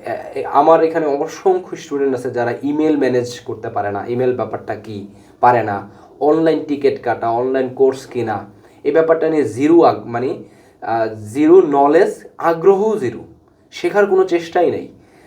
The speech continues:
হ্যাঁ, এই ব্যাপারগুলো জানতে হবে আমাদেরকে, ঠিক আছে? So, তাহলে আপনাকে যেটা করতে হবে, পড়াশোনার ধরন চেঞ্জ করতে হবে। এই তিনটা জিনিস যদি ফলো করেন, কোন তিনটা? আইকিউ ডেভেলপ করা, স্মার্ট হওয়া, এবং হচ্ছে সর্বশেষ পড়াশোনার ধরন পরিবর্তন করা।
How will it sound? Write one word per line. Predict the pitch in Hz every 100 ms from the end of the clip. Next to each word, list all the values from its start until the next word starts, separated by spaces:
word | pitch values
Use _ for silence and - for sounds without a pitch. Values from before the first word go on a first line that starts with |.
| _
হ্যাঁ, | 170 -
এই | - 196
ব্যাপারগুলো | 202 180 175 151 143
জানতে | 120 123 127
হবে | 98 -
আমাদেরকে, | - 95 95 82 - 85
ঠিক | 143
আছে? | 175 202 107 - - - - -
So, | 131 131 - -
তাহলে | - 135 175
আপনাকে | 156 - 147
যেটা | 147
করতে | 147 170
হবে, | -
পড়াশোনার | 127 117 123 139 139 120
ধরন | 107 110 131
চেঞ্জ | - 120 120
করতে | 123 123
হবে। | 127 123 - - - _ _
এই | 147 170
তিনটা | 156 135 131
জিনিস | 127 131 127
যদি | 131
ফলো | 120 110
করেন, | 110 120 - 247 - _ -
কোন | 123 135
তিনটা? | 147 147 233 -
আইকিউ | 117 117 135
ডেভেলপ | 120 110 110 120
করা, | - 123 143
স্মার্ট | - 104 104 110 107
হওয়া, | - 120 127 - - _ _ _ _
এবং | - 110 113
হচ্ছে | 123 - 190
সর্বশেষ | - 101 - -
পড়াশোনার | - 104 104 110
ধরন | 107 101 101 101
পরিবর্তন | 107 101 - -
করা। | - -